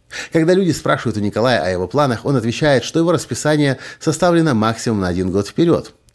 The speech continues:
Он доверяет Вселенной, доверяет людям, которых встречает на своем пути, и просто открыт любым возможностям, живя в потоке. Мы не можем знать, что произойдет в следующем году, но мы можем попытаться планировать следующие несколько месяцев наперед.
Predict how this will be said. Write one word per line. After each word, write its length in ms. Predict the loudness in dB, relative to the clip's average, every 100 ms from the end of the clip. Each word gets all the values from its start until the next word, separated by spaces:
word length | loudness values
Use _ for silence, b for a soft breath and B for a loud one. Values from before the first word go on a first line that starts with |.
| B B
Он 140 | -2 2
доверяет 360 | 4 4 2
Вселенной, 480 | 0 0 2 2 -2 B B
доверяет 360 | 0 2 2
людям, 240 | 0 0 0
которых 280 | 0 -2 0
встречает 380 | -2 2 0
на 60 | 0
своем 220 | 0 0
пути, 220 | 0 -2
и 260 | -4 -4 -6
просто 320 | -2 -4 -4
открыт 440 | -6 -6 -4 -4 -2
любым 300 | 0 0 2
возможностям, 640 | 0 0 0 0 -2 -4 -6
живя 360 | -4 -2 0
в 60 | -2
потоке. 460 | -2 0 0 -2 -12 _ _ -18 B B B
Мы 140 | 2
не 100 | 4
можем 320 | 4 4 2
знать, 280 | 0 0 -2
что 160 | -2 -2
произойдет 420 | 0 0 0 -2
в 40 |
следующем 420 | 0 -2 0 -2 0
году, 360 | 2 2 -2 -8 _ B B
но 100 | 0
мы 60 | 2
можем 260 | 4 2
попытаться 500 | 0 -2 0 0 0
планировать 480 | 0 0 2 2 0 -4 B
следующие 480 | -2 0 0 0 0
несколько 400 | 0 0 -2 0
месяцев 400 | 0 0 -2 -2
наперед. 480 | -2 0 0 0